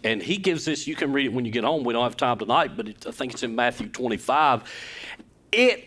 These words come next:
refers to how Jesus is gonna separate the sheep from the goats at the judgment.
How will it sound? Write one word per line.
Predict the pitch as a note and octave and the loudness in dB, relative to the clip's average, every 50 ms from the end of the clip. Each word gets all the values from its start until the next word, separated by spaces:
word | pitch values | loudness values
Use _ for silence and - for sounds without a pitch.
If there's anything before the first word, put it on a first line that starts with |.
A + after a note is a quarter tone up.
| - - | -12 -4
refers | F#3+ F3+ F3+ F3 F3 - - F#3+ E3+ E3+ F3+ F3 F3 - - | 0 2 2 2 2 2 4 4 6 6 6 4 2 0 2
to | - E3 | 2 2
how | C3 - F#3+ F#3+ F#3 F#3 F3+ | 4 4 6 6 6 6 4
Jesus | D#3 C3 D#3 G3+ B3+ C4+ B3 B3 G3 - - | 2 0 0 0 0 0 0 -2 -2 -2 -2
is | E3+ - - | -6 -4 -2
gonna | F3+ F3 E3+ | -2 -2 -2
separate | - - G3 F#3 - - F#3+ F#3 F#3 F#3 F#3 | 0 0 -2 -2 -2 0 0 0 0 0 0
the | - - | -4 -4
sheep | - - - B3 B3 A#3+ - | -4 -2 -4 -4 -4 -4 -4
from | - F3 E3+ | -4 -2 0
the | F3 F#3+ | 0 0
goats | F3+ E3+ A3+ B3+ C4+ A3+ - - | 2 2 2 2 0 -4 -6 -10
at | - - | -14 -14
the | - G3 | -14 -8
judgment. | - - C4+ F4 F#4 - - - - - - | -4 -4 -2 -2 -4 -8 -12 -14 -14 -14 -16